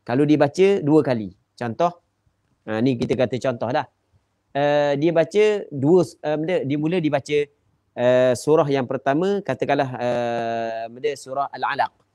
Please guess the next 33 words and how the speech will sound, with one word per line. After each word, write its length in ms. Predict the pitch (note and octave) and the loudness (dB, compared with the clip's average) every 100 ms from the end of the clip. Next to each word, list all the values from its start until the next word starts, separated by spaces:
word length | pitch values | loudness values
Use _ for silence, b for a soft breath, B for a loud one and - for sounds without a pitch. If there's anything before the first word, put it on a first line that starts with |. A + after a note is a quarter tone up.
| _ _ _ _ _ _ _ | _ _ _ _ _ _ _
"Kalla 380 | - C3 C3 C#3+ | -2 2 2 2
la 140 | C3 B2 | 2 0
tuti'hu 460 | B2+ B2+ C#3 A#2+ A#2 | -2 -6 -6 -4 0
wasjud 380 | C3+ - C#3 C3+ | 0 2 0 2
waqtarib." 560 | C3+ - - D3+ G3 - - | 0 -2 -2 0 0 -4 -4
Dia 120 | C3+ | -4
pun 160 | E3 D#3+ | 0 0
rasa 180 | C#3+ E3 | 0 0
macam 220 | D3+ D3+ | 0 -2
tinggal 380 | - D#3 C#3 A2 | 2 2 4 2
ayat. 180 | G2 F#2 _ _ _ _ _ _ _ _ - | -2 -4 _ _ _ _ _ _ _ _ -8
Okey, 240 | - C3 A2 _ | 0 0 0 _
siapa 320 | - C#3+ - A3+ | 0 2 2 2
akan 140 | E3 | 4
baca 220 | C#3 B2+ C3+ | 4 2 0
"Kalla 400 | C#3+ C#3 C3 B2+ | 2 4 6 6
la 120 | B2 | 4
tuti'hu 400 | A2 A#2 C#3+ B2 | 0 -6 -4 -4
wasjud 400 | A#2 A#2+ - B2+ | -2 -4 -4 -6
waqtarib", 480 | A#2 - - B2+ - | -6 -8 -4 -2 -4
sunat 320 | - C3+ - | -6 -6 -4
dia 160 | B2 D3+ - | -4 -4 -8
sujud. 300 | A2+ F#2+ _ _ _ _ _ _ - | -14 -14 _ _ _ _ _ _ -6
Lepas 80 | C#3 | -4
tu 100 | F3 E3+ | 2 4
dia 80 | |
bangun, 240 | D#3+ F#3 F#3+ | 4 4 0
"Eh, 160 | C3+ | -2
macam 240 | B2+ - G#3 | -4 -6 -4
aku 160 | G#3 | -4
tinggal 480 | G3 A3+ G3+ C#3 A#2+ | -4 -2 0 4 4
ayat 240 | A#2+ F2+ G#2 | 4 2 -2
tadi." 240 | F#2+ | -6